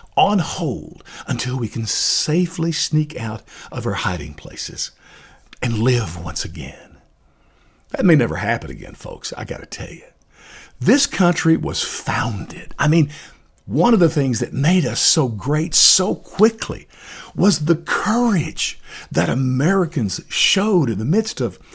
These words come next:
any and every threat. But today, somehow, we've come to the place where fear, fear is what we're most proud of. I mean, it's the emotion that we want everybody to have,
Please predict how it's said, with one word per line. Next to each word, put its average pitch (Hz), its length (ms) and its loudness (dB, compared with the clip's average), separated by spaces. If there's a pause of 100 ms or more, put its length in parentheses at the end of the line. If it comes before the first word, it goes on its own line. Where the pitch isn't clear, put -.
(280)
any 220 320 6
and 127 280 -6
every 208 420 2
threat. - 540 -12 (1300)
But 156 160 8
today, 170 340 4
somehow, 175 500 2
we've 123 160 0
come 151 180 0
to 131 80 -4
the 117 100 -4
place 185 480 -4
where 160 140 6
fear, - 580 -4 (800)
fear - 760 2 (680)
is 151 320 4 (240)
what - 220 -2
we're - 100 6
most 175 260 2
proud 190 300 -4
of. - 260 -12 (640)
I - 60 2
mean, 180 260 4
it's - 180 2
the 160 120 4
emotion 147 460 4
that 156 160 2
we 175 120 6
want 143 520 -2
everybody 143 640 -2
to - 120 -8
have, 131 680 -10